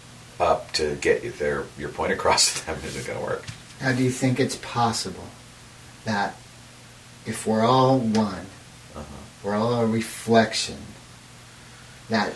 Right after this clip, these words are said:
Speaker 2: then what you're really experiencing, like, if I was just this violent warmonger here, what's really going on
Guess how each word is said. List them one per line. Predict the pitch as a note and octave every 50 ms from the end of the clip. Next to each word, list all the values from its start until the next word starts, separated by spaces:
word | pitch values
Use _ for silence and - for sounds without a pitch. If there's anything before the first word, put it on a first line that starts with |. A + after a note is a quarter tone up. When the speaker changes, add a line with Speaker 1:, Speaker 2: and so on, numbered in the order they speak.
| - - - - - - - A2+ A2 A2
Speaker 2:
then | A2 B2 C3 C3+ C#3 C3+ B2+ A#3 G#3+ - A#2
what | B2 A#3+ A3+ -
you're | A3 G#3+ G#3 G3 G3 A2+ C3 E3
really | G#3+ G3+ C#3+ A2+ G2
experiencing, | - - - - - - G#2+ G2+ G2+ F#2+ - - A2+ A2
like, | A2 A2+ A#2 A2+
if | A#2 G#2+ -
I | - F#3 F#3
was | F3+ D#3 B2 A2+
just | C3 B2+ - -
this | B2 A2+ A2
violent | A2+ G#2+ F#2+ G#2+ A#2+ B2+ C#3+ D3+ D3 C#3+ C#3 B2+ A2+ A#2
warmonger | A2+ G#2+ G#2+ A2+ B2 A#2 A2+ A2 G#2 F#2+ F#2 F#2 F#2 F#2 F2+ F2+ F2+ F2+
here, | F2+ F#2+ - - - - - - - - - - - - - - - - - - - - - - - - - - - - - - - - - - - - - - -
what's | A2 A2+ A2 G#2+ - -
really | A2 A2+ B2 C#3 C#3 C#3+ C3+ A#2
going | G2+ A2+ G#2+ G#2 G2+ G2 G2
on | G2 F#2+ F#2+ F#2+ F#2 F#2